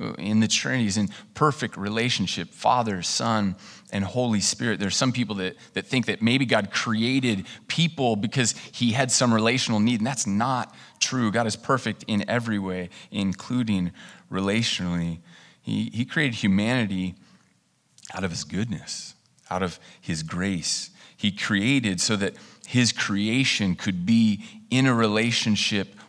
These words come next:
with him. So it's all by God's grace and his goodness. So he creates Adam and Eve so that they could know their creator, that they could know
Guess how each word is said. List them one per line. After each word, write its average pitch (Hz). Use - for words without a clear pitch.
with 113
him. 95
So 117
it's 107
all 131
by 117
God's 90
grace 113
and 98
his 92
goodness. 95
So 110
he 113
creates -
Adam 107
and 101
Eve 98
so -
that 73
they 110
could 95
know 92
their 85
creator, 90
that 82
they 104
could -
know 98